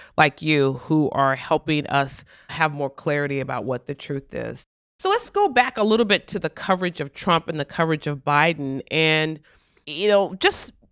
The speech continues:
down to something as simple as the kind of image of Biden as this teetering old guy who, you know, can barely take a step, and,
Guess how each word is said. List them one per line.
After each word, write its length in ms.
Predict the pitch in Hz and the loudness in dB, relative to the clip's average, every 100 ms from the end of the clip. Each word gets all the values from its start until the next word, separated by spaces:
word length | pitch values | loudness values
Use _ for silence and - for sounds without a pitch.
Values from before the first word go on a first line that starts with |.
| 202 | -8
down 280 | 185 247 254 | 4 4 4
to 100 | 247 | 0
something 320 | 247 240 226 190 | -4 -4 -2 -2
as 100 | 170 | -2
simple 580 | - 233 233 233 196 185 | -2 0 0 2 2 0
as 480 | 156 156 156 151 156 | 0 2 2 0 -2
the 120 | 147 | -8
kind 260 | - 175 156 | -6 -4 -4
of 80 | 147 | -2
image 380 | 170 165 160 151 | 0 2 2 2
of 240 | 143 139 - - | 0 0 -8 2
Biden 420 | 147 165 165 147 | 4 4 0 -4
as 160 | 135 135 | -8 -10
this 140 | - | -14
teetering 580 | - 196 180 170 160 156 - _ | -6 -4 -2 -2 -2 -4 -10 _
old 300 | 165 175 160 | 2 4 0
guy 460 | - 143 170 160 170 | -4 2 4 4 2
who, 280 | 165 165 151 | -2 -4 -4
you 80 | 160 | -2
know, 140 | 156 | -2
can 180 | 156 160 | -2 0
barely 300 | 156 165 160 | 2 2 0
take 260 | - 147 160 | -2 -4 -4
a 40 | |
step, 320 | - 170 151 - | 0 2 2 0
and, 220 | 156 | -2